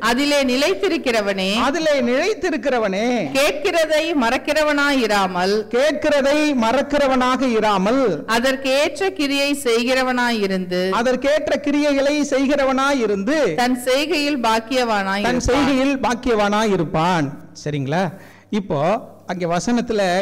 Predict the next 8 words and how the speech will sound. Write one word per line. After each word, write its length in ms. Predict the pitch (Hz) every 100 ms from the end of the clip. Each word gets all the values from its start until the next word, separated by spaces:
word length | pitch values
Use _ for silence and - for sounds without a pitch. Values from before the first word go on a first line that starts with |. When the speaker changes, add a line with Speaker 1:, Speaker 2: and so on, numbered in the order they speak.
| 208
Speaker 2:
என்ன 120 | 208 208
நம்ம 140 | 190 185
புரிஞ்சுக்க 380 | 196 233 220 202
வேண்டி 200 | 190 170 165
இருக்கு 200 | 156 151
அப்படின்னா, 340 | 143 139 175 160 190 - - -
சுயாதீன 680 | 220 220 285 302 285 277 285 240
பிரமாணமாகிய 800 | 233 240 254 262 226 202 180